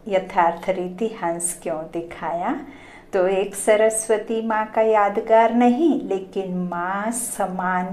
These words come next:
बनने वाली ज्ञान वीणा वादिनी आप सभी हो। इस ज्ञान को धारण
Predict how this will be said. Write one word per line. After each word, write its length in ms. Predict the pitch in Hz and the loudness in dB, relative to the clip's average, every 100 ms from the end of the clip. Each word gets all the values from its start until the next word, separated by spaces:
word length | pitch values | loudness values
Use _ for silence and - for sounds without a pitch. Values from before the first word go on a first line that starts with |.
| 180 | 0
बनने 540 | 180 180 175 175 175 180 | 2 2 -2 -8 -8 -4
वाली 720 | 180 156 180 233 190 - - - - - | 0 0 0 -2 -2 -6 -12 -20 -20 -18
ज्ञान 540 | 180 208 185 190 196 202 208 | -2 4 4 4 0 -2 -4
वीणा 720 | 185 175 180 180 180 185 185 180 | -4 -6 -4 -4 -4 -4 -6 -2
वादिनी 760 | 175 160 160 170 196 240 - - - - - | 2 2 0 -4 -2 0 -2 -6 -16 -20 -2
आप 480 | - 185 180 185 180 | 2 4 2 0 -2
सभी 640 | - 175 165 - 170 160 165 - | -4 0 -2 -4 -8 -8 -10 -8
हो। 360 | 165 - - - - - _ _ _ - _ - - - - - - | -4 -4 -6 -16 -20 -20 _ _ _ -20 _ -20 -20 -20 -20 -12 -4
इस 400 | 202 202 202 - | -2 -2 -2 6
ज्ञान 360 | 196 190 202 | 8 8 0
को 160 | 202 196 | -4 -4
धारण 500 | 196 202 185 185 185 | -4 2 2 2 0